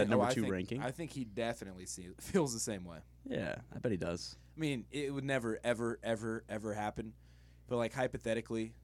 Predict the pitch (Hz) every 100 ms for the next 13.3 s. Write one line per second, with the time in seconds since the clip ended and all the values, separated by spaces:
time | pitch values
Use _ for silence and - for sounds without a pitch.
0 | - - - - 113 - 110 110 104 104
1 | 107 104 107 104 - - - - - -
2 | - - 104 95 87 - 113 107 107 110
3 | 90 104 98 - 104 98 95 101 98 90
4 | 98 104 98 110 104 - - 117 113 107
5 | 107 110 107 98 113 - 139 131 127 -
6 | - - - - - - - 160 139 101
7 | - - - - 123 - - 127 123 -
8 | 123 107 - - 110 - 113 113 107 104
9 | 101 101 107 107 107 - 104 101 101 95
10 | 95 95 95 104 101 98 92 92 90 92
11 | 78 - - - - - - - - -
12 | 196 185 - 147 151 151 - 139 127 -
13 | 120 110 -